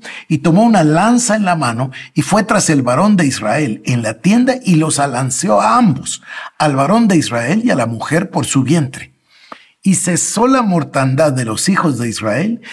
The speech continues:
y murieron en aquella mortandad veinticuatro mil.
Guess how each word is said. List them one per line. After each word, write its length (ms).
y 120
murieron 580
en 140
aquella 340
mortandad 600
veinticuatro 600
mil. 320